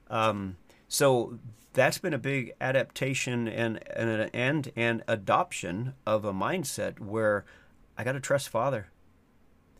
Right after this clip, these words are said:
There really, truly is no other way if I'm going to enjoy this journey and enjoy the ride, but to trust him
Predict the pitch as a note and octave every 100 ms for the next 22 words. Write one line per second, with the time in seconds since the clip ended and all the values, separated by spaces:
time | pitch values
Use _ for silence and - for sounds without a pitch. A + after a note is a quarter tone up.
0 | - _ - A#2+ A#2 B2+ C#3+ C3+ A#2+ C#3+
1 | C#3+ B2+ B2 A#2 B2+ C3 B2 B2+ A#2+ A#2
2 | A2+ A#2 A2+ G#2 G#2+ A#2 B2 A2+ A2 A#2
3 | B2 G#2+ G2+ G#2 G2+ G2 A2+ A#2 G#2+ A#2+
4 | G2+ F#2 - - - - - - A#2+ G2
5 | - C3+ - G#2+ F#2+ G2